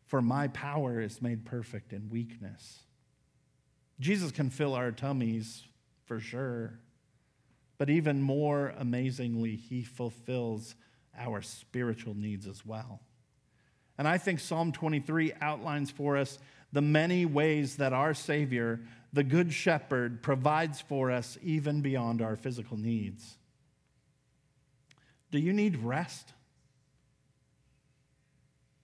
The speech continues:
He makes us lie down in green pastures and besides still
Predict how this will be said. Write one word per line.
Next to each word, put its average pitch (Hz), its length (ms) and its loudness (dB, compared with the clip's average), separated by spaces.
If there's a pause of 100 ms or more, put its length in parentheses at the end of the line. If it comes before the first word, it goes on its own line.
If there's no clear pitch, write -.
(140)
He 160 480 0
makes 147 360 -2
us 151 220 -4
lie 139 260 -2
down 123 520 -2 (160)
in 123 160 -4
green 131 360 0
pastures 127 600 -8
and 101 180 -6
besides 117 720 -6 (380)
still 123 520 0